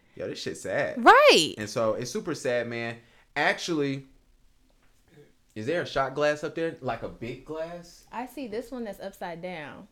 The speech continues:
Speaker 1: There's a glass up there.
Speaker 2: Uh-huh.
Speaker 1: Um, and it's actually Kobe's glass. He,
Speaker 2: Damn.
Speaker 1: um, when I worked at the Ritz-Carlton, I met him, and it was, like, super cool.
Speaker 2: Aw.
Speaker 1: It was very, very cool. He was my
Speaker 2: Mm-hmm.
Speaker 1: second, Michael Jordan's my favorite player. Kobe's my second.
Speaker 2: As
Speaker 1: But
Speaker 2: we can tell.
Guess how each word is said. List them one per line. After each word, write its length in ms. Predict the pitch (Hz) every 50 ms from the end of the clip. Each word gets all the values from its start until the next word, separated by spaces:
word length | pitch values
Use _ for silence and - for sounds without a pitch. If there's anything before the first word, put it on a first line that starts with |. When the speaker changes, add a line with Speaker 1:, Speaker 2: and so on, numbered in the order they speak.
| _ -
Speaker 1:
There's 260 | 117 131 170 175 147
a 100 | 131 104
glass 540 | 90 - - 107 110 113 120 120 120 117 -
up 200 | 101 - - -
there. 280 | 76 71 67 69 76
Speaker 2:
Uh-huh. 480 | 208 208 208 185 175 185 190 220 - 101 98 95 92 85
Speaker 1:
Um, 200 | 82 82 82 87 - _ _ -
and 100 | 110 113
it's 100 | 113 117
actually 320 | 120 117 160 - - 143 -
Kobe's 440 | - - 123 120 - 117 107 -
glass. 500 | - - 104 98 101 92 80 - - - - _ _ _ _ _ _ _ _ _ _ _ _
He, 120 | - 165 165
Speaker 2:
Damn. 100 | - 147
Speaker 1:
um, 380 | 139 135 131 120 117 110 113 - _ -
when 160 | 113 127 135
I 80 | 135
worked 280 | 139 131 139 147 147 -
at 120 | 143 123 -
the 80 | 120
Ritz-Carlton, 600 | 110 117 120 120 - 131 117 104 - - 87 78 - - - - - - - - -
I 80 | 113
met 220 | 113 110 110 110 107
him, 180 | 107 104 90 78 - - _ _ _ _ _ _ _ _ _ _ -
and 100 | 107 104
it 40 |
was, 120 | 101 101 98
like, 160 | 92 76 -
super 300 | - - 101 87 - 85
cool. 280 | 85 - - - - - - _ _ _ _ - 185
Speaker 2:
Aw. 160 | 185 170 160
Speaker 1:
It 40 | 104
was 180 | 104 107 101 95
very, 420 | 92 101 101 101 101 101 98 98
very 300 | 90 95 92 90 90 87 87
cool. 240 | - 92 82 76
He 140 | 76 87 104
was 140 | 95 92 190
my 100 | - 90
Speaker 2:
Mm-hmm. 80 | 95 95
Speaker 1:
second, 680 | - - - - - 139 131 131 - - 127 107 98
Michael 260 | 113 120 131 127 139
Jordan's 240 | 120 123 110 110 110
my 100 | 101 98
favorite 300 | - 104 87 87 78 -
player. 280 | - 82 71 71 71 73
Kobe's 320 | - - 92 85 85 82
my 100 | 90 78 71
second. 320 | - - 82 76 - -
Speaker 2:
As 220 | 147 190 196 190 180
Speaker 1:
But 60 | 190
Speaker 2:
we 100 | 202 208
can 200 | 202 - 180 165
tell. 480 | - - 202 175 160 147 139 143 160